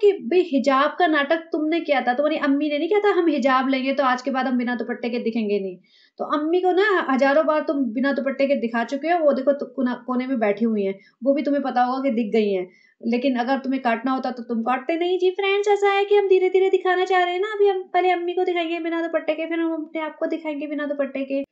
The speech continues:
नानी जी आ गई किचन में, नानी जी ने फिर से गाना गाना शुरू कर दिया, फिर से शुरू हो गए रिकॉर्ड करना। "हाँ, हाँ, हाँ, कितना अच्छा है अम्मा, कितना अच्छा गाती हो, अरे कुछ भी गाओ, कुछ भी बोलो, चलता है।"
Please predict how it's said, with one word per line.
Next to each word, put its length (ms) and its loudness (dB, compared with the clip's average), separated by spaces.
नानी 260 4
जी 120 4
आ 80 4
गई 100 -2
किचन 280 -2
में, 140 0
नानी 260 2
जी 100 0
ने 100 2
फिर 140 0
से 160 2
गाना 220 0
गाना 200 -2
शुरू 200 -6
कर 100 -4
दिया, 160 -2
फिर 180 2
से 260 4
शुरू 220 -2
हो 80 -4
गए 120 -4
रिकॉर्ड 320 0
करना। 220 -4
"हाँ, 160 2
हाँ, 120 6
हाँ, 140 4
कितना 440 0
अच्छा 160 -2
है 160 4
अम्मा, 440 0
कितना 280 -2
अच्छा 160 -4
गाती 300 4
हो, 140 8
अरे 160 4
कुछ 200 4
भी 140 8
गाओ, 200 4
कुछ 200 4
भी 100 8
बोलो, 220 4
चलता 320 2
है।" 120 2